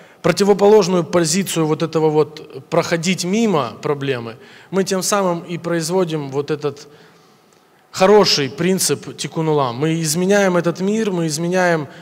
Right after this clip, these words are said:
обстоятельства в этом мире своими молитвами, своими жизнями, своим примером.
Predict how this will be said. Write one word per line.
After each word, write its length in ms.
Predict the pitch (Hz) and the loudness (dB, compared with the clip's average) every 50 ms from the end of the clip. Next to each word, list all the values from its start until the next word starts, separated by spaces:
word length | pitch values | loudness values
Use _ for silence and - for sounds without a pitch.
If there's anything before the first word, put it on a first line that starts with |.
| - - | -8 -8
обстоятельства 840 | 147 139 - - - 175 175 202 208 175 185 170 - - 175 165 | -8 -4 -4 -4 -2 0 2 2 2 2 0 -4 -4 -2 0 -2
в 80 | 151 147 | 0 2
этом 240 | 165 156 160 160 160 | 0 0 2 0 0
мире 560 | 170 170 175 175 165 151 139 123 117 - - - - - - | 2 0 0 0 0 0 0 -2 -2 -6 -10 -16 -20 -16 -12
своими 300 | - - 165 165 165 165 | -8 -6 -4 -2 -2 0
молитвами, 580 | 165 170 175 185 214 233 220 220 190 180 175 160 | 2 2 2 2 2 0 -2 -4 -4 -4 -4 -4
своими 380 | - - - 165 160 156 156 | -4 -4 -4 -4 -4 -2 -2
жизнями, 560 | 147 135 - 175 214 208 185 180 170 160 151 | -2 -2 -2 -2 -2 -2 -4 -6 -6 -6 -6
своим 320 | 139 - - 156 156 151 143 | -6 -6 -4 -4 -4 -6 -6
примером. 440 | - 143 143 135 120 110 104 101 | -6 -6 -6 -6 -6 -6 -8 -10